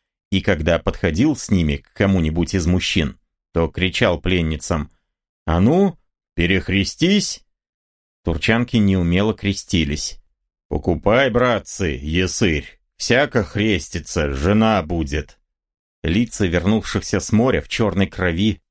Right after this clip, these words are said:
запекшихся шрамах, руки тоже. Пестрая толпа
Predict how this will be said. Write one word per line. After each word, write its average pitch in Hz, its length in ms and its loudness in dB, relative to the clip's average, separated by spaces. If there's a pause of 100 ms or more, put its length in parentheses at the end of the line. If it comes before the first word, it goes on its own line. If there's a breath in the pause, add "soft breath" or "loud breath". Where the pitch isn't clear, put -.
(200)
запекшихся 92 840 0
шрамах, 92 760 -2 (240)
руки 104 380 -2
тоже. 76 640 -2 (440)
Пестрая 85 540 -2
толпа 92 600 -4